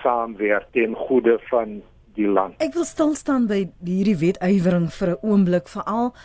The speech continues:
Speaker 2: as ons praat oor, en ek weet nie of dit regverdig is nie, julle moet maar vir my hier help, as jy v-, vir Jacob Zuma se leierskap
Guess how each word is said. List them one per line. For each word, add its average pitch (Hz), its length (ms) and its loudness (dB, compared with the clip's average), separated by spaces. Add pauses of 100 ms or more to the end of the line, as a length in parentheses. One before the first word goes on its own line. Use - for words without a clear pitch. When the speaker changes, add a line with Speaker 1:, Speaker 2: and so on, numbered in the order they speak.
(240)
Speaker 2:
as 208 160 -2
ons 196 280 -2
praat 190 540 -4
oor, 175 440 0 (320)
en 226 120 4
ek 220 100 4
weet 202 140 0
nie 277 80 6
of 247 80 0
dit 202 140 -4
regverdig 202 680 2
is 196 140 -2
nie, 220 80 0
julle 180 140 2
moet 190 140 0
maar 185 160 0
vir 190 140 -4
my 180 120 0
hier 170 300 -2 (140)
help, 190 320 0 (360)
as 214 180 -2
jy 202 280 2
v-, - 440 -8
vir 208 180 -2 (680)
Jacob 214 380 4
Zuma 196 500 2
se 208 160 -4
leierskap 175 640 -2